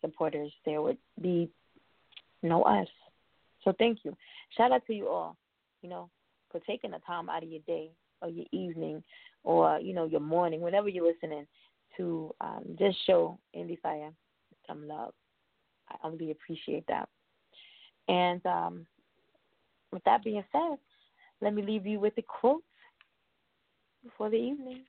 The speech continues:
and then I gotta go. <laughs> Some people have lives. Some people have music. That's John Green. I don't know who John Green is, but that shit is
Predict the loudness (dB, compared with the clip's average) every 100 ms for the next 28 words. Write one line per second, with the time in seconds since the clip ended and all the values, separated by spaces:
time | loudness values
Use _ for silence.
0 | _ -18 -8 -4 -2 0 -2 -4 -10 _
1 | _ _ _ _ _ _ _ -16 _ _
2 | -20 _ _ -20 -20 -20 -20 -20 _ 0
3 | 2 4 4 4 4 2 2 0 0 -6
4 | -10 _ _ _ _ _ _ _ _ _
5 | _ _ _ _ _ _ _ _ _ _
6 | -4 -4 -4 -4 -2 -2 -4 -10 -14 -18
7 | _ _ _ _ _ _ _ _ _ _
8 | _ _ -16 -12 -8 -8 -10 -14 -16 -18
9 | _ _ _ -6 -2 0 0 -4 -6 -4
10 | -6 -8 -12 -8 -8 -4 -2 0 -2